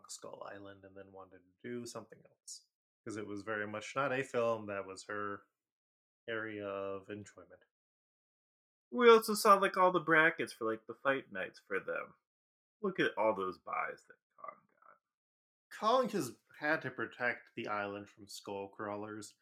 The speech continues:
Speaker 2: You had
Speaker 1: He
Speaker 2: a couple
Speaker 1: teamed up.
Speaker 2: skull crawlers, and then Sam Jackson. And then a lot of
Speaker 1: Mm.
Speaker 2: bye weeks.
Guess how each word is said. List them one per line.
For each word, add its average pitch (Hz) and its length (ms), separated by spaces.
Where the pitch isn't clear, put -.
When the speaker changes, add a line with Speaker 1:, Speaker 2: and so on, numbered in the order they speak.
Speaker 2:
You 180 140
had 135 160
Speaker 1:
He 117 60
Speaker 2:
a - 20
couple 135 360
Speaker 1:
teamed 120 120
up. 110 60
Speaker 2:
skull 156 280
crawlers, 147 840
and 120 520
then 110 380
Sam - 300
Jackson. - 400
And 123 100
then 113 100
a 98 80
lot 101 360
of 85 80
Speaker 1:
Mm. 135 60
Speaker 2:
bye - 340
weeks. - 540